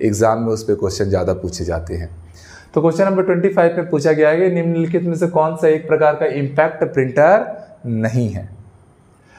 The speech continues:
Impact printer के एग्जांपल में बड़े सारे थे भाई, dot printer था, golf ball printer था,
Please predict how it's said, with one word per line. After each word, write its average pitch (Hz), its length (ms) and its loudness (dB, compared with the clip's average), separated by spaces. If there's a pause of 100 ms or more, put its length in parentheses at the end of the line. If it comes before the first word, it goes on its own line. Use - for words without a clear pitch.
(280)
Impact 180 400 0
printer 196 340 0
के 202 60 2
एग्जांपल 190 360 2
में 196 120 2
बड़े 190 160 4
सारे 190 220 4
थे 180 160 2
भाई, 165 300 4
dot 151 240 4
printer 143 540 0
था, 135 260 4
golf 135 320 2
ball 131 260 4
printer 131 400 0
था, 127 480 0